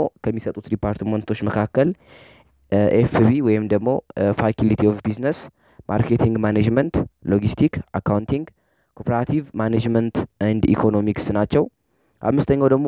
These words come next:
ሪፈራል ካምፓስ የምንለው ነው። እ፣ ሪፈራል ካምፓስ፣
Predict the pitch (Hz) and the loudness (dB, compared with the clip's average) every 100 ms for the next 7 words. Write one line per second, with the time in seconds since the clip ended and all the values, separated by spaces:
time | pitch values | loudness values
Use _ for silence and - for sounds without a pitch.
0 | 139 123 127 113 104 - 107 110 110 - | 2 2 2 2 0 -2 -2 0 0 0
1 | 101 104 101 107 120 165 - _ _ _ | -2 0 4 4 4 0 -4 _ _ _
2 | _ _ _ 104 104 98 85 120 135 127 | _ _ _ -2 2 2 4 2 2 2
3 | 127 120 117 117 113 | 0 0 -2 0 -2